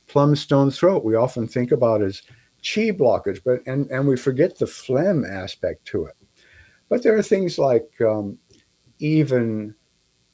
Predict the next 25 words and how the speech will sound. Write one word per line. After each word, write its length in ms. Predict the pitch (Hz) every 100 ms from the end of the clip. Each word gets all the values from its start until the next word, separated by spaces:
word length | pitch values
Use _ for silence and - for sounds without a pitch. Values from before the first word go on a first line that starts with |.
| -
and 160 | 120
it's 100 | 107
described 800 | - 110 - 117 131 117 92 - - _
in 160 | 120 110
great 240 | 110 95
detail 580 | 113 143 - 135 92 90
in, 200 | 98 107
in 180 | 113 113
the 60 | 101
book, 300 | 143 143 -
the 120 | 107
sensation, 1000 | - 127 120 - 139 180 - 117 90 92 -
and 80 | 127
I've 120 | 131
had 220 | 160 190
patients 420 | 165 143 139 107 123
like 200 | 123 -
this, 160 | 87 - - _ -
the 120 | 120
sensation 1000 | - 135 120 - 147 151 180 - 135 113
of 260 | 110 110 104
a 80 |
cold, 960 | - - - - 165 170 147 123 98 90 _ _ _ _ _ _ -
like 220 | 104
a, 80 | 101